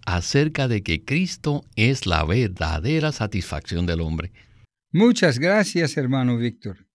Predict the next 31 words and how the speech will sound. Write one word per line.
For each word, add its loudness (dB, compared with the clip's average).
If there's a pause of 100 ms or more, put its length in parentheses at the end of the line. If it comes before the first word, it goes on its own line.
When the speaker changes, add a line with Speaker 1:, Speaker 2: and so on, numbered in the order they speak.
(140)
Speaker 2:
Es 0
un 4
privilegio 2
estar -6
aquí. -16 (840)
Speaker 1:
Sterling, 2 (120)
en 4
el 2
programa 0
de 4
hoy 4
estamos 0
considerando 4
el -2
capítulo 0
cuatro 2
de 2
Juan. -6 (480)
El 0
título 2
de 4
este 0
estudio 4
vida 4
es 0 (320)
La 4
necesidad 0
de 0
la 0
persona -2
inmoral, 0